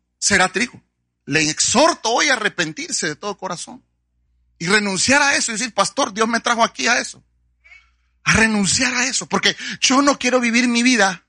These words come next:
siendo la cizaña en la vida de alguien.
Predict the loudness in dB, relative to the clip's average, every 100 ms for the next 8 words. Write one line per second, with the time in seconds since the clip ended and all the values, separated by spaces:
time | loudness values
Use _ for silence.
0 | _ -2 0 0 2 4 6 6 4 2
1 | 0 0 0 0 -2 -6 -6 -4 0 0
2 | 0 -2 -2 -6 -10 -20